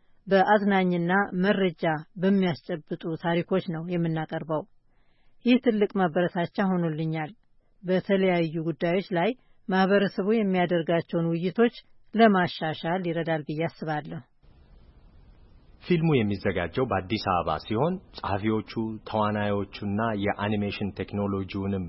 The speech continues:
Speaker 2: የሚሰሩት ጥበበኞች ኢትዮጵያውያን ናቸው። ለሴት ልጆች ብርታት የሚሰጡ መልእክቶችን በአዝናኝ መልኩ ማቅረብ ፈታኝ ስራ መሆኑን እንደ ማህሌት ኃይለ ኢየሱስ ያሉ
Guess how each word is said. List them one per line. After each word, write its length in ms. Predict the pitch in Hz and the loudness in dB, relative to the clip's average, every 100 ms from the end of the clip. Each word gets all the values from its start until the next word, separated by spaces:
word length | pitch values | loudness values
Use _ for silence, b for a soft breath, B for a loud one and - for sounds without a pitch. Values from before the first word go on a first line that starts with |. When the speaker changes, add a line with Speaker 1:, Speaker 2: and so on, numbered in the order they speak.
| 82 | -2
Speaker 2:
የሚሰሩት 580 | 107 104 98 104 101 - | 0 0 -2 -4 -4 -8
ጥበበኞች 580 | - 110 110 117 135 143 - | -4 0 2 2 0 -4 -8
ኢትዮጵያውያን 640 | - 87 - 90 104 113 | -12 -10 -2 2 2 2
ናቸው። 320 | 120 - - - b b b b b b b - | 0 -2 -8 -10 b b b b b b b -12
ለሴት 760 | 85 95 87 78 71 - 95 - | -4 -2 0 -2 -4 -2 -2 -2
ልጆች 380 | 92 95 101 - | -8 -4 -6 -6
ብርታት 400 | - 107 - 92 | -8 -6 -4 -4
የሚሰጡ 360 | 92 92 98 92 95 | -2 -4 -6 -6 -4
መልእክቶችን 800 | 95 101 95 - 101 - 120 98 | -2 -2 -4 -4 -4 -2 -4 0
በአዝናኝ 680 | 101 - 110 107 110 110 110 | -2 0 -2 0 0 0 0
መልኩ 240 | 107 101 107 | 0 -2 -2
ማቅረብ 420 | 104 107 110 110 104 | -2 -2 0 -2 -2
ፈታኝ 400 | 110 - 120 113 | -10 -6 -4 -4
ስራ 200 | - 98 101 | 0 0 2
መሆኑን 400 | 98 110 139 151 B B 117 | 0 2 0 -2 B B -4
እንደ 160 | 123 123 | 2 2
ማህሌት 380 | 107 107 104 101 | 2 0 0 0
ኃይለ 200 | 95 95 | -2 -2
ኢየሱስ 400 | 90 87 92 - - | -4 -8 -8 -6 2
ያሉ 220 | 98 | 2